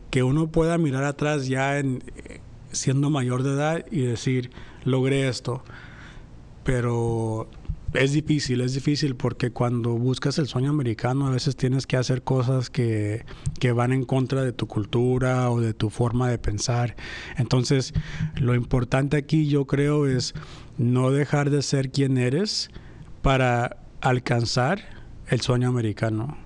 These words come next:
no dejar de ser hispano por alcanzar el sueño americano. Y yo, yo creo que yo batallé mucho con eso en el pasado porque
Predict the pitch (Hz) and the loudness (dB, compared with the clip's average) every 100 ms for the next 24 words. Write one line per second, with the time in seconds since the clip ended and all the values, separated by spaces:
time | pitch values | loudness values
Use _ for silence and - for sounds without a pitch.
0 | - - - - - 123 127 131 139 135 | -16 -18 -18 -8 0 2 2 2 2 2
1 | 127 - 131 123 - 123 123 147 208 - | 0 2 2 0 0 0 2 0 -2 -8
2 | - - - - - 127 117 - 117 120 | -16 -16 -14 -8 0 2 2 0 -2 0
3 | 131 160 - - - - 123 131 127 127 | 0 -2 -4 -16 -8 -4 -2 0 2 2
4 | 117 110 123 120 117 110 - - - - | 0 0 0 0 0 -2 -6 -18 -20 -20
5 | - - - - 117 - 135 123 131 147 | -18 -18 -12 -2 0 2 0 2 2 2
6 | - 135 131 135 147 123 120 135 139 139 | 2 2 4 2 2 2 2 2 0 0
7 | 151 127 120 120 139 123 117 110 113 - | -2 0 0 0 0 0 -2 0 -2 0
8 | 123 131 123 123 113 - 113 117 | 0 0 0 -2 -2 -2 -2 -2